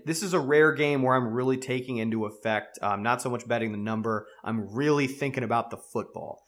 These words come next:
And my thought is, Illinois offensively is not equipped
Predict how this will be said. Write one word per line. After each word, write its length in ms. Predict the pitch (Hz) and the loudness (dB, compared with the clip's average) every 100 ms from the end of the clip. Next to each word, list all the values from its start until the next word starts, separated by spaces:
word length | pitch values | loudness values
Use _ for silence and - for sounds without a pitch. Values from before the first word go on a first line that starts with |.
| _ _ | _ _
And 140 | - 120 | -6 2
my 240 | 147 175 | 6 6
thought 380 | 185 185 165 131 | 4 6 6 6
is, 340 | 131 123 107 - _ _ _ _ | 0 -2 -8 -14 _ _ _ _
Illinois 640 | 151 190 202 180 175 170 170 | 4 6 6 6 4 4 4
offensively 840 | 151 135 - 143 131 143 123 131 123 | 6 4 2 -4 -2 -2 0 0 0
is 280 | 120 123 117 | -2 -4 -2
not 320 | 123 135 - | 2 2 2
equipped 520 | - - 131 123 - | -6 -4 -2 -2 -6